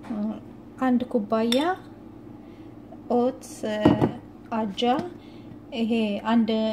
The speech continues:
ሚኒቱን ነው እኔ የምጠቀመው፣ አንድ ሚኒቱን ነው የምጠቀመው።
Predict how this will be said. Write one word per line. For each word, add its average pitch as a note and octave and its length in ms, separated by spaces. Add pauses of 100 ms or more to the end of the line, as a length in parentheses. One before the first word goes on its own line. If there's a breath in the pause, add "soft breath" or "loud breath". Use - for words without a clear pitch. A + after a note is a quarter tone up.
(540)
ሚኒቱን G#3+ 480
ነው G#3 120
እኔ G#3+ 100
የምጠቀመው፣ A3 760
አንድ A3 220
ሚኒቱን G#3+ 400
ነው G#3 100
የምጠቀመው። A#3 600